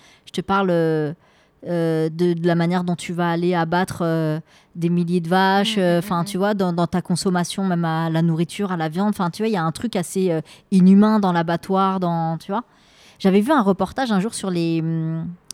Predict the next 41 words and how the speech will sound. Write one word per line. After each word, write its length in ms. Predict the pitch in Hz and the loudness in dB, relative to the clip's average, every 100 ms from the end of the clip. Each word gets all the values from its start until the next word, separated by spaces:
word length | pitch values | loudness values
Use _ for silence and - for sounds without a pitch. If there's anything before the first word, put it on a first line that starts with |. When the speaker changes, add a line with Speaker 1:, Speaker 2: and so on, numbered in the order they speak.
| - | -4
Speaker 1:
guerriers 260 | 196 208 | 0 2
Maasai. 420 | 220 202 - 226 170 - - | 0 0 -2 -4 -6 -12 -6
Ils 80 | 196 | -2
mangent, 160 | 208 | -2
Speaker 2:
Mm. 80 | 208 | -2
Speaker 1:
euh, 180 | 196 190 | -4 -4
pas 140 | 190 262 | -4 -6
beaucoup 220 | 247 226 | -6 -6
de 40 | |
viande. 160 | 190 190 - - - - | -6 -6 -10 -20 -16 -10
Mais 60 | 202 | -4
quand 220 | 233 - | -4 -2
ils 60 | |
mangent 220 | 220 214 208 | -2 -2 0
une 320 | 190 185 185 | 0 0 -2
petite 180 | - 175 | -4 -2
vache, 280 | 220 302 - | -2 -2 -2
une 140 | 196 | -2
petite 180 | 185 185 | -2 -4
chèvre, 300 | 247 285 - _ | -6 -6 -10 _
pardon, 280 | 180 185 247 - - - | -10 -8 -10 -14 -20 -20
c'est, 300 | - 202 196 | -6 0 2
euh, 300 | 185 175 170 170 | 4 2 2 0
c'est 140 | 185 | -4
vraiment 260 | 180 190 254 | -4 -4 -4
pour 160 | 202 | -6
un 140 | 185 175 | -4 -4
événement, 680 | 170 180 185 214 226 220 | -4 -4 -2 -4 -2 -2
un 60 | 190 | -2
Speaker 2:
Mm. 40 | |
Speaker 1:
mariage, 560 | 180 170 190 208 220 208 | -2 -2 -2 -2 -2 0
un 100 | 190 | -2
truc 220 | - 190 | -4 -10
vraiment, 420 | 180 202 262 269 220 | -4 -2 0 2 2
euh, 240 | 190 185 | 0 -2
qui 160 | 175 - | -6 -14
compte. 180 | 269 - - - - _ | -14 -14 -20 -20 -20 _
Et 60 | 185 | -2
en 60 | 185 | 0
fait, 160 | - | -2
c'est, 460 | - 190 175 165 | -4 -2 0 -2